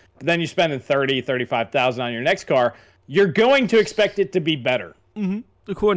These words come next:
Speaker 1: You're not
Speaker 2: hundred percent.
Speaker 1: gonna, yeah, you're not gonna walk away from a car that performs the same, has all the s-, same features, does the same thing,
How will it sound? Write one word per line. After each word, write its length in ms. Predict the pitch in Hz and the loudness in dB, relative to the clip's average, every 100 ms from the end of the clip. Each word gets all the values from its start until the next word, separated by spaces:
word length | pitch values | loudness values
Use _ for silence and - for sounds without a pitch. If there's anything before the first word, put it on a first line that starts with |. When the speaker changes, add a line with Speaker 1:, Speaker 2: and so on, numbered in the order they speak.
| 175 | 2
Speaker 1:
You're 120 | 175 | 2
not 240 | 202 220 240 | 2 2 2
Speaker 2:
hundred 140 | 233 | 2
percent. 120 | 220 | 2
Speaker 1:
gonna, 120 | 202 - - | -4 -16 -8
yeah, 200 | 165 170 | 0 0
you're 120 | 139 170 | 0 0
not 180 | 226 233 | 0 2
gonna 120 | 220 | 2
walk 280 | 190 185 180 | 4 2 2
away 220 | 160 151 | 2 2
from 140 | 143 135 | -2 -6
a 20 | |
car 280 | - 147 127 | 0 2 2
that 120 | 131 | -2
performs 400 | 143 - 196 185 | -6 0 0 0
the 60 | 151 | -2
same, 240 | 165 151 | -2 0
has 220 | 151 170 165 | 0 0 2
all 120 | 170 | 0
the 180 | - 160 | -4 -10
s-, 120 | 131 | -10
same 260 | - 156 147 | -6 -6 -4
features, 460 | 139 139 151 135 - - _ - | -6 -4 -2 -2 -4 -20 _ 2
does 200 | 185 156 | 2 2
the 60 | |
same 280 | 151 160 139 | -2 -2 -2
thing, 400 | - 185 151 127 | 0 2 2 -2